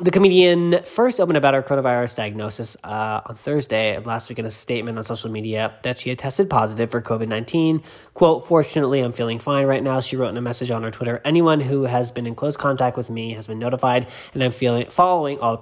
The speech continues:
proper C D C guidelines." She's also on her, um, holiday, uh, hiatus.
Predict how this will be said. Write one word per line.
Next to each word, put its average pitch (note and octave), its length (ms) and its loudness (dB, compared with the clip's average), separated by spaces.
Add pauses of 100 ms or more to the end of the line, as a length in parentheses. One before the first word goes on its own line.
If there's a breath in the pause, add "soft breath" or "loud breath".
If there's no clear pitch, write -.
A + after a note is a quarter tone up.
proper G#2+ 180 -6
C A2 160 -10
D A2 80 -10
C - 160 -12
guidelines." - 640 -12 (240 loud breath)
She's E3 180 0
also D3 300 4
on A#2+ 180 -2
her, A2 160 -4
um, G#2+ 320 -8 (560)
holiday, A#2+ 720 0
uh, - 340 -6
hiatus. G3 720 -4